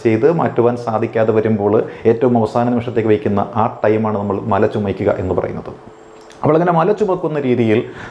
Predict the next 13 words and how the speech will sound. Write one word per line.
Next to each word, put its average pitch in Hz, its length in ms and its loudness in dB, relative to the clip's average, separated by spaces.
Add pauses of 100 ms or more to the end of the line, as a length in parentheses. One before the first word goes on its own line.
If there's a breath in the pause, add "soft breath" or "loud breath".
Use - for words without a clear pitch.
നമുക്ക് 135 220 2
എന്ത് 123 100 2
ചെയ്യാൻ 117 160 4
പറ്റും? - 320 -6 (380 loud breath)
പഠിച്ചുകൊണ്ടിരിക്കുന്ന 170 680 0
ഉദ്യോഗാർത്ഥികൾക്ക് 131 580 2
അവസാന 127 340 -2
സമയത്ത് 113 280 -2
പാഠഭാഗങ്ങളെല്ലാം 110 1000 0
കൃത്യമായിട്ട് 107 680 0 (380 loud breath)
മുന്നോട്ട് 101 320 2
കൊണ്ടുപോകേണ്ടതായിട്ട് 95 760 0
വരും. - 140 -6